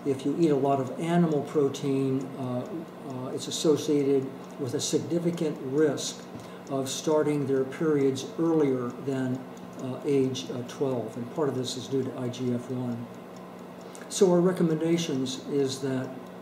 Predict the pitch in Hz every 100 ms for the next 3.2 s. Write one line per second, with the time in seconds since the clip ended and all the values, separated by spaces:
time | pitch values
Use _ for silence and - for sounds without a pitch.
0 | - - - - - - - - - 135
1 | 135 147 151 147 139 156 131 127 170 156
2 | 147 139 127 - 165 160 - 139 127 -
3 | - -